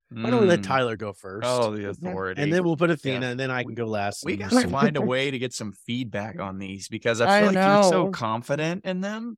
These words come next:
Speaker 2: that, like, maybe I actually am the better
Speaker 1: <laughs>
Speaker 2: joke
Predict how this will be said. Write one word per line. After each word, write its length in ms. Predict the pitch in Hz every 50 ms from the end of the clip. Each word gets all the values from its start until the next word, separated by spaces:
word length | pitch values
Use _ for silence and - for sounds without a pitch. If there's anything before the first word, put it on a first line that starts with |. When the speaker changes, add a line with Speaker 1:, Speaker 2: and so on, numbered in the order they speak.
| _
Speaker 2:
that, 180 | - 127 - -
like, 200 | 127 123 123 107
maybe 400 | 117 123 131 170 202 262 254 208
I 200 | 123 131 156 175 -
actually 560 | 131 143 151 139 - - 135 123 117 107 -
am 100 | 117 123
the 140 | 131 131 117
better 300 | - 110 113 120 123 117
Speaker 1:
<laughs> 0 |
Speaker 2:
joke 360 | 98 - 98 90 120 156